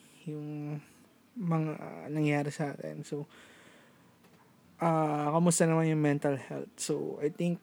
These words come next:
travel will help a lot with that. To reco-, recuperate with the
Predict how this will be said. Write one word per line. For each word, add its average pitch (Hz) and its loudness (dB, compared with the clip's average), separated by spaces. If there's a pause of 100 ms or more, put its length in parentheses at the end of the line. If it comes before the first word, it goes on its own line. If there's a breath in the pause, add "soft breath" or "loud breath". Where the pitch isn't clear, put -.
(920 loud breath)
travel 151 4
will 143 0
help 143 -6
a 131 0
lot 113 -4 (340)
with 120 -4
that. 85 -4 (1900 loud breath)
To - -2
reco-, 147 2 (100)
recuperate 139 0 (100)
with 127 -6
the 95 -4